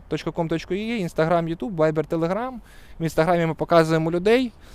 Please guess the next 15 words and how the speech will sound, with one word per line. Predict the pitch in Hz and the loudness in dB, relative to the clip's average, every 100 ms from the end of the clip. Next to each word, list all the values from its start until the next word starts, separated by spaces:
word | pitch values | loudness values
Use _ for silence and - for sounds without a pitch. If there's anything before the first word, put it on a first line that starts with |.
| - - | -10 -6
які | 180 196 | -2 0
купують | 196 196 196 180 | 2 4 4 4
автомобілі. | 165 175 170 185 175 160 | 2 0 0 2 2 2
Можете | 147 160 165 | 0 0 2
переходити | 170 170 170 165 | 4 4 6 4
дивитися. | 160 165 156 - 147 139 - - - - - - - | 6 4 4 2 2 2 -6 -20 -20 -20 -20 -18 0
Багато | 143 180 175 156 143 - | 6 8 8 4 2 0
проданих | 175 170 170 170 | 4 6 4 2
автомобілів, | 175 208 226 254 247 214 147 | 0 0 0 0 -2 -4 0
задоволених | 156 165 180 180 170 | 4 4 6 6 4
клієнтів. | - 196 233 254 190 | 0 -2 0 0 2
Також | 156 175 175 | 4 4 2
знімаємо | 160 175 180 180 165 151 | 0 4 6 6 6 6
корисні | 170 180 175 170 | 8 8 8 2
відео | 185 190 175 156 135 | 0 6 8 10 8